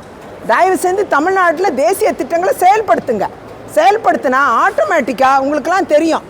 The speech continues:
அந்த திட்டங்கள் எ-, நல்லதா கெட்டதா, அப்பதான் விவாதத்துக்கு வரும். அப்பதான் வந்து அந்த திட்டங்களை பத்தி ம-, மக்களுக்கு போய் சேருதா நம்ம பார்க்க முடியும்.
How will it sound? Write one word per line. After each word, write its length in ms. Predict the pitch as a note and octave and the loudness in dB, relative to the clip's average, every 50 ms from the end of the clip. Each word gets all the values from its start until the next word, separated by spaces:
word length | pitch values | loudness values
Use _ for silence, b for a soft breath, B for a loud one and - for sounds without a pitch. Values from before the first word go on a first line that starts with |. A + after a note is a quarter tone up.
| - - | -12 -8
அந்த 200 | A3 B3+ B3+ C4+ | -4 -2 -2 -2
திட்டங்கள் 560 | - - E4 C4 - F#4 F4+ D#4 D4+ E4 E4+ | -2 -2 -6 -4 -2 0 0 2 2 2 2
எ-, 140 | C#4 B3+ B3 | 2 0 0
நல்லதா 480 | A#3 B3+ C4+ C#4+ D4 C#4+ C4 C#4+ D4+ | 0 0 0 0 0 0 0 0 0
கெட்டதா, 360 | D4 - C#4 A#3+ - C4 B3+ D4 D#4+ C4+ | 0 -2 -4 -2 -2 -2 0 0 0 0
அப்பதான் 280 | - - D4+ F4 E4+ | 0 0 2 2 2
விவாதத்துக்கு 520 | C#4 C#4 D4 D#4+ E4 D#4 A#3 - A3+ G3+ A3+ | 0 0 2 2 2 2 0 -2 -4 -2 -2
வரும். 200 | A3+ B3 A3 - - - - - - - - - - - | 0 -2 -2 -4 -10 -18 -20 -20 -20 -20 -20 -12 -4 -4
அப்பதான் 480 | A3+ B3 - - F#4 F4+ G4 G#4 G4+ | -4 -2 0 2 2 2 2 2 2
வந்து 240 | F#4 E4 D#4+ D#4+ G4 | 2 0 2 2 2
அந்த 300 | G4+ D#4 C4+ C4 C4+ C4 | 2 2 2 0 0 -2
திட்டங்களை 500 | - - C#4+ A#3 E4+ F#4 F4 E4 D4+ C4+ | -2 -2 -4 -2 0 0 2 2 2 2
பத்தி 280 | G3 B3+ A#3+ - - F4+ | 0 -2 -4 -4 -4 -4
ம-, 420 | D#4 C4 A#3 G#3+ A3+ A3+ A3 - | -4 -4 -4 -4 -4 -6 -6 -4
மக்களுக்கு 400 | G#3+ A#3+ C4 - F4 F4 D#4+ A#3+ | -4 -4 -2 -2 -2 -2 -2 -2
போய் 200 | A3+ C#4 D4 - | -2 -4 -2 0
சேருதா 300 | - C4+ C4 B3+ B3 C#4+ | 0 0 2 2 0 0
நம்ம 180 | D4 D4 B3+ A#3 | 0 0 0 0
பார்க்க 340 | - - B3+ C#4+ D#4 - D#4 | 0 0 0 0 0 0 -2
முடியும். 260 | A#3+ G#3 F#3 F3 | -2 -2 -2 -4